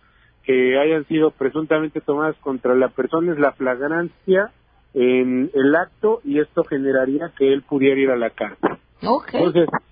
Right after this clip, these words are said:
Speaker 1: ¿qué es lo que estamos haciendo? Pues cuidando, porque todos tenemos mamás, hermanas, primas, familia, y entonces debe haber un respeto.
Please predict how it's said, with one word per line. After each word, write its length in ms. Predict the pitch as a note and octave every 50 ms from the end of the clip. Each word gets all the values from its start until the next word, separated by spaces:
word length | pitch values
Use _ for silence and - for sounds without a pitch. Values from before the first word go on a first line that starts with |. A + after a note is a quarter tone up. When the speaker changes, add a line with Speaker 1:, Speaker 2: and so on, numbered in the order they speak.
| _ _
Speaker 1:
¿qué 100 | - G#3
es 60 | G#3+
lo 100 | A#3 B3
que 120 | A3+ - G#3
estamos 340 | G3 - A#3 A#3 A#3+ G#3+ -
haciendo? 400 | G#3+ F#3+ F3 G#3+ A3 A3+ A3+ F3
Pues 220 | - D#3+ D3 -
cuidando, 680 | - - D3+ D3+ D#3 F3 F#3 G3+ G#3+ G3+ G3+ G3 F#3 E3+ -
porque 260 | C#3+ C3+ - - C#3
todos 320 | - - E3 E3+ F3+ D#3+ - -
tenemos 400 | D#3 D3+ D3+ D3 D3 C#3 B2 B2
mamás, 580 | B2+ B2 B2+ C3 D3+ E3 F3 F3 F3+ F3 D#3+ _ _ _ _ _ _ -
hermanas, 680 | C3 B2 B2+ C3 D3 D#3 E3 F3 F3 E3 D#3 D3 - _ -
primas, 480 | - D#3+ E3+ F3+ F3 F3 E3 D3+ C#3+ -
familia, 680 | - B2+ B2 B2 C#3 D#3+ F3 E3+ E3 D#3+ D#3 D3+ D3 _ _ _ _ _ _ -
y 60 | C#3
entonces 320 | C3 C3+ D#3+ E3+ F3+ F3
debe 220 | D#3 F3+ F#3 F#3+ F3+
haber 160 | E3+ F3 F3+
un 160 | F3+ F3+ E3+
respeto. 720 | - C#3+ C#3 - _ - F3 E3+ - _ - C3 A#2+ A2